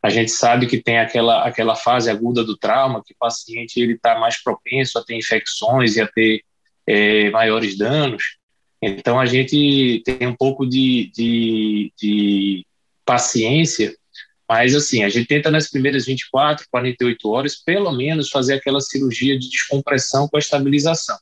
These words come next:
Não necessariamente a cirurgia de, do, da artrodese dos trezentos e sessenta graus. Aquela via anterior pra corpectomia do corpo lombar, do corpo torácico, pra colocação de um cage cilíndrico ou de um enxerto ósseo,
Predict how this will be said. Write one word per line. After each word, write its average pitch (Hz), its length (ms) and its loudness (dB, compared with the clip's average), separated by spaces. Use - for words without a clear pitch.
Não 160 180 2
necessariamente 156 1080 0
a 135 480 2
cirurgia 131 640 -2
de, 131 440 0
do, 120 220 -8
da 117 140 0
artrodese 123 560 -2
dos 147 120 -4
trezentos 151 360 -2
e 160 100 -2
sessenta 156 300 -2
graus. 113 400 -2
Aquela 135 240 2
via 139 200 2
anterior 131 560 2
pra 110 140 -2
corpectomia 123 760 -2
do 110 160 -6
corpo 117 260 -4
lombar, 110 460 0
do 104 160 -6
corpo - 180 -20
torácico, 113 760 -2
pra 113 120 -2
colocação 113 560 -2
de 113 120 -2
um 107 160 -6
cage 113 240 2
cilíndrico 110 800 0
ou 113 40 2
de 110 160 0
um 117 80 0
enxerto 113 540 0
ósseo, 123 420 0